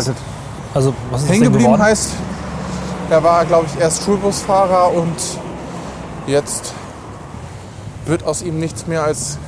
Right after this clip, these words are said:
Speaker 1: Hilfsarbeiter oder Gelegenheitsarbeiter.
Speaker 2: Und spielt er noch?
Speaker 1: Das weiß ich nicht, hab ich lange nicht mehr gesehen.
Speaker 2: Hm.
Speaker 1: Dann kommt er nicht mehr mit auf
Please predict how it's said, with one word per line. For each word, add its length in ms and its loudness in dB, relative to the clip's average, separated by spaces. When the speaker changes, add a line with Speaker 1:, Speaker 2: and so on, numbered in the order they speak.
Speaker 1:
Hilfsarbeiter 600 2
oder 140 0
Gelegenheitsarbeiter. 880 -2
Speaker 2:
Und 100 -2
spielt 200 0
er 80 0
noch? 100 -2
Speaker 1:
Das 140 -6
weiß 160 2
ich 60 -2
nicht, 320 -6
hab 80 -4
ich 80 -4
lange 180 -2
nicht 140 -4
mehr 100 -4
gesehen. 300 0
Speaker 2:
Hm. 80 -4
Speaker 1:
Dann 120 2
kommt 180 2
er 80 4
nicht 120 0
mehr 100 2
mit 100 0
auf 100 2